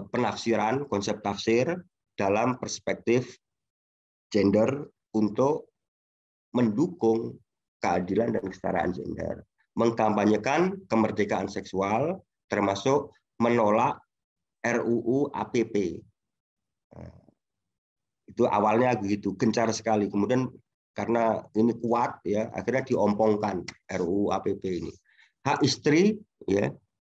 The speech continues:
mengkampanyekan hak istri menolak ajakan suami, hak melakukan aborsi, dan lain sebagainya. Terus menggalakkan penerbitan buku, seminar, workshop yang menyokong paham gender, termasuk daurah fikih perempuan.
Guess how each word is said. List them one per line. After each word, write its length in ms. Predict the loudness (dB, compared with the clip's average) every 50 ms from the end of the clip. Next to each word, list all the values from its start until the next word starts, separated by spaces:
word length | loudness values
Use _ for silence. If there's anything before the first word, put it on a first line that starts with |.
| _ _
mengkampanyekan 800 | 0 0 2 2 2 2 4 4 4 4 4 4 2 0 0 0
hak 240 | 0 0 0 0 -2
istri 240 | -2 -2 -2 0 0
menolak 480 | 2 2 2 2 2 0 0 -2 -4
ajakan 320 | -4 -6 -6 -4 -4 -4 -2
suami, 480 | -2 -4 -4 -2 0 0 2 0 0 -4 -6 -12 _ _ _
hak 100 | -4 -2 0 0
melakukan 420 | 2 2 2 2 0 0 0 0
aborsi, 640 | -2 -4 -2 -2 -2 -2 -4 -4 -4 -4 -4 -2
dan 180 | -4 -4 -4 -2
lain 160 | -2 -4 -4
sebagainya. 560 | -6 -6 -6 -6 -4 -4 -4 -4 -4 -6 -10 -14 -18 _ _ _
Terus 300 | 0 0 0 0 0 -4 -12 _ _ _ _ _ 2
menggalakkan 640 | 4 4 6 6 4 4 2 2 2 2 2 2 2
penerbitan 480 | 2 2 2 2 2 2 2 2 0
buku, 480 | 0 -2 -2 -2 0 2 2 2 2 0
seminar, 540 | -2 -4 -2 0 0 0 0 0 0 0 0
workshop 640 | 0 0 -2 -4 -4 -4 -2 0 0 0 -2 -6 -14 _ _ _ _
yang 400 | -4 -2 0 0 0 -2 -4 -8 -12 -6
menyokong 720 | -4 -2 -2 -2 -2 -4 -4 -2 0 0 0 0 -2 -6 -12 _ _ _ _
paham 480 | -4 -4 -4 -2 0 0 0 0 -2 -4
gender, 600 | -4 -6 -4 -4 -4 -4 -4 -4 -4 -6 -8 -12 -18 _ _ _ _ _ _ _ _
termasuk 520 | -2 -2 0 0 0 2 0 0 2 2
daurah 400 | 2 4 4 6 6 4 4 2
fikih 480 | 0 -4 -8 -8 -2 2 2 2 2 0
perempuan. 640 | -4 -4 -4 -4 -4 -6 -8 -8 -6 -8 -8 -8